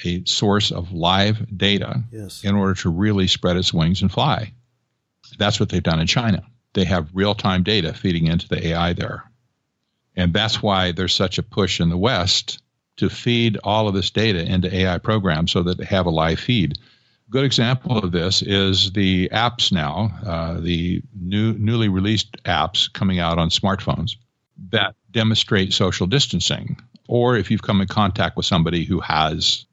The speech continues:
Speaker 1: the covid virus. They're doing this down in Australia right now. There's a lot of people are downloading this app, and ostensibly, if you pass too close to somebody else who has covid and you don't,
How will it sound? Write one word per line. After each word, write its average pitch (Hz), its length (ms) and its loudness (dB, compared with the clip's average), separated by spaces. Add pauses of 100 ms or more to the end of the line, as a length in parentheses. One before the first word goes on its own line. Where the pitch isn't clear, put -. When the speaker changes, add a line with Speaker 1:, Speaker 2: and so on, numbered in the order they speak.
Speaker 1:
the 87 100 -8
covid 78 380 -2
virus. - 560 -4 (680)
They're 92 300 0
doing 98 260 4
this 87 140 2
down 85 220 2
in 82 80 2
Australia 82 440 0
right 76 200 -2
now. 78 280 -2
There's 90 280 -8 (360)
a 85 40 -8
lot 87 180 2
of 76 80 -2
people 90 260 0
are 78 60 0
downloading 85 540 2
this 76 160 -2
app, 80 380 0
and 73 200 -4 (460)
ostensibly, 107 640 2 (120)
if 98 140 -4 (120)
you 95 500 2
pass 95 380 0
too 101 160 -2
close 123 420 0
to 101 100 -6
somebody 87 380 0
else 120 420 0
who 107 140 -2
has 95 400 0
covid 87 580 -2
and 80 120 2
you 95 160 4
don't, 107 560 2